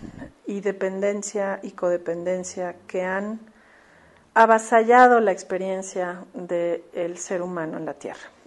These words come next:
Así que hoy vamos a realmente descubrir de dónde viene esta situación, esta efervescencia de la,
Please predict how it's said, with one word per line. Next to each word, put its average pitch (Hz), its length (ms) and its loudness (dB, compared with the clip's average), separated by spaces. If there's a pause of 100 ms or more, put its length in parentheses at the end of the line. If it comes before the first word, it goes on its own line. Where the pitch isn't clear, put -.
(120)
Así 190 240 -12
que - 260 -4
hoy 247 280 0
vamos 190 420 -6
a 180 220 -4 (640)
realmente 220 500 4
descubrir 214 840 -2
de 196 360 -4
dónde 240 400 0
viene 202 540 -4
esta 180 320 -6
situación, 185 920 -8
esta 190 280 -4
efervescencia 196 1500 0
de 196 240 -6
la, 180 360 -2